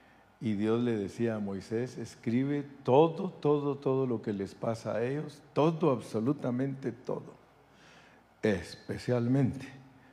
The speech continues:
sus salidas." O sea que las jornadas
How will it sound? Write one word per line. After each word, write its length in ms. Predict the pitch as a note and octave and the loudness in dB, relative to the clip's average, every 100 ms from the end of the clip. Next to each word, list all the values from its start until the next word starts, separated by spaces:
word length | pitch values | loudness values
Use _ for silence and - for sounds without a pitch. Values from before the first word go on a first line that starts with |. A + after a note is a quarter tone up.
| - | -20
sus 260 | - - F2 | -12 -8 -8
salidas." 720 | F#2 F#2 G2+ - - - - - - _ - - _ _ _ | -6 -4 -2 -4 -10 -18 -20 -20 -20 _ -20 -20 _ _ _
O 80 | A2+ | -10
sea 300 | - A#2 A#2+ | -2 0 0
que 220 | - F#2+ - - - - _ _ _ _ _ _ - | -2 -10 -10 -20 -20 -20 _ _ _ _ _ _ -8
las 200 | A#2 G2 | -6 -6
jornadas 760 | - G#2+ C3+ F#3 G#3+ G3 - | -4 -2 2 2 0 -6 -12